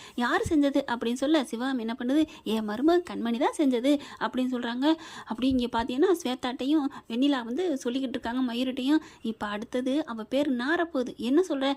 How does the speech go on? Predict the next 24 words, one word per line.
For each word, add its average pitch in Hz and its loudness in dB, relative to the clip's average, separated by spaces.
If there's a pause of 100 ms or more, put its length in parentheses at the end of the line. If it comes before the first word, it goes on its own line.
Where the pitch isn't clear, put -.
(260)
அவ 202 -8
பொங்கல்ல 220 -4 (360)
நான் 208 -2
உப்பு 226 -2
அள்ளி 302 6
போட்டுட்டேன், 285 -4
ஒரு 226 -6
கை - -8
அள்ளி 320 4
போட்டிருக்கேன், 311 -2 (180)
இப்ப - -8
எல்லாம் 254 -4
கச்சிச்சு 226 -4
போயிட்டு 285 -2
எல்லாரும் 247 -4
திட்ட 330 -2
போறாங்க 311 2
பாருங்களேன்." 294 0 (240)
"அப்படியா, 320 0 (280)
கொஞ்சம் 247 -2
அப்படி 240 -6
திரும்பு" 311 0 (120)
அப்படின்னு 240 -4
சொல்ல, 269 -2